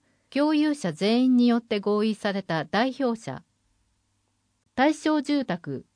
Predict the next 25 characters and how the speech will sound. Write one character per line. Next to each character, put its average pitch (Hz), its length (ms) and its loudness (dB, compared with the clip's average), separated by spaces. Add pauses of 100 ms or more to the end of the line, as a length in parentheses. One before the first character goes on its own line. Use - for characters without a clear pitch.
(960)
昭 294 240 2
和 311 120 4
五 294 160 2
十 285 240 2
六 277 260 0
年 165 360 0
五 294 120 0
月 302 220 2
三 269 300 2
十 175 260 -2
一 175 240 -2
日 262 340 0
以 262 100 -4
前 285 160 2
に 190 180 2
建 220 220 0
築 - 200 -14
さ 214 160 -4
れ 202 100 -4
た 196 120 -2
木 190 240 -2
造 247 200 0
住 240 220 -2
宅 170 240 -8
で、 147 240 -10